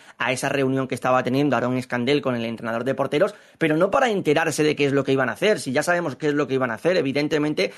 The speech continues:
estudiar los penaltis de, de Antoñito Cordero, de dónde los está tirando o de dónde los había tirado con el Atlético malagueño, pero creo que ahí hubiese sido importante que se hubiesen acercado unos dos futbolistas del Málaga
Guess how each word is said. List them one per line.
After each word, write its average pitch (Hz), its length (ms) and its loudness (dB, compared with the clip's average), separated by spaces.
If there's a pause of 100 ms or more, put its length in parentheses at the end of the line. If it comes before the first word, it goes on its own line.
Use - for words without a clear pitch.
(120)
estudiar 143 680 0 (160)
los 151 220 2
penaltis 147 440 0
de, 143 240 2
de 127 420 0
Antoñito 127 460 -2
Cordero, 143 380 0 (160)
de 127 160 0
dónde 139 200 4
los 151 140 -2
está 139 200 -4
tirando 143 500 -4
o - 100 -2
de 135 60 4
dónde 143 180 0
los 151 140 -2
había 139 180 0
tirado 139 280 -2
con 135 160 -4
el 127 80 0
Atlético 131 420 -2
malagueño, 127 420 -2
pero 139 220 -4
creo 143 220 0
que 165 80 0
ahí 156 160 0
hubiese 151 240 0
sido 151 180 -4
importante 156 500 -2
que 131 120 -8
se - 80 -10
hubiesen 131 240 -4
acercado 147 500 0
unos 160 320 0
dos 135 160 2
futbolistas 123 460 -2
del 147 140 0
Málaga 175 340 2